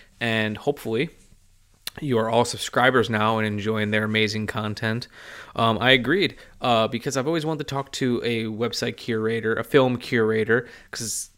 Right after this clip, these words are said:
uh, an area of film culture that I am extremely interested in and would love to get involved with. So I jumped at this occasion, and Adriana Gober, who is, as I said, the guest today,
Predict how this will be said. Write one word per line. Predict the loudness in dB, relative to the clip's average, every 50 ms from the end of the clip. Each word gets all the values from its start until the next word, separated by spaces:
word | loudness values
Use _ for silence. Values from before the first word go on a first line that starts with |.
| -14 _
uh, | -2 0 0 0 0
an | -2 -6 -6 -6
area | -6 -4 -2 -2 -2 -2 -2 -2 -2
of | -2 -4 -4 -6 -6 -6 -6
film | -10 -16 -20 -20 -20 -8 -2 0 0 0 0 -2 -4
culture | -6 -4 -2 -2 -2 -2 -2 -2 -2 -2
that | -2 -2 -6 -6 -4
I | -2 0 0 0
am | 0 -2 -2 -6 -8 -12
extremely | -8 -6 -6 -4 -2 -2 -4 -4 -6
interested | -8 -8 -6 -6 -6 -6 -6 -12 -12 -8 -6
in | -6 -6 -6
and | -8 -6 -4 -4
would | -4 -4 -4
love | -4 -2 -2 -2 -4 -4
to | -8 -8
get | -8 -8 -8
involved | -10 -10 -8 -6 -6 -6 -6 -6 -8
with. | -6 -4 -4 -4 -6 -10 _ _ -20 -20 -20 -20 -20 -20 -20 -20 _
So | -2 2 4
I | 4 4
jumped | 4 2 0 0 -2
at | -6 -4
this | -4 -6 -6 -8 -12 _ _ _
occasion, | -12 -10 -6 -6 -4 -4 -4 -6 -8 -8 -10 -8
and | -6 -4 -2 -2 -2 -4 -4 -4
Adriana | -2 -2 0 2 2 2 2 2
Gober, | 0 0 0 2 2 2 0 -2
who | -2 -2 -2 -2 -2 -4 -4
is, | -2 -2 -2 -2 -4 -8 -12 -8
as | -6 -4 -4
I | -4
said, | -4 -4 -4 -6 -6 -8 -10
the | -8 -8 -8 -10
guest | -6 -4 -4 -4 -4 -6 -8
today, | -6 -4 -2 0 0 -2 -4